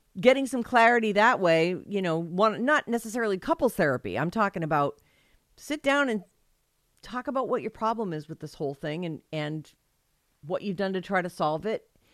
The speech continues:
And 'cause sometimes behavioral therapy can help, like, redirect your thoughts. Try to start being in that relationship again instead of sending outside of it mad about it. She, she had said, like, everything around her is a trigger.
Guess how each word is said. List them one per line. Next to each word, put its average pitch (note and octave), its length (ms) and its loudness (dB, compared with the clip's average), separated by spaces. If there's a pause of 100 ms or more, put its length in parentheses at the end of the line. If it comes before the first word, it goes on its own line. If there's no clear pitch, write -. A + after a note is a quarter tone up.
(240)
And F3 280 -2
'cause A3 140 -10 (120)
sometimes D#4 400 -6
behavioral A3 560 -6
therapy C#3+ 320 -4
can C3 160 -12
help, C#3+ 200 -8
like, D#3 160 -8
redirect A#3 800 -2
your G3+ 80 -4
thoughts. - 560 -6 (560)
Try C4 300 2
to C4 80 -2
start A3 340 -2
being G#3+ 360 0
in A3+ 160 4
that A3 160 2
relationship F#3 600 -2
again E3 200 -2
instead D#3+ 220 -2
of D3+ 100 -6
sending F3 320 -4 (100)
outside G3+ 420 2
of E3 100 0
it - 200 -2 (600)
mad G#3+ 360 6
about C#3+ 280 0
it. - 120 -20 (720)
She, G3+ 380 -8
she C4 140 -6
had A#3 120 -4
said, A3 240 4
like, E3 260 0
everything A#3+ 560 2
around A3+ 340 2
her G3+ 140 -2
is E3 120 -2
a D#3+ 60 -4
trigger. C#4 400 0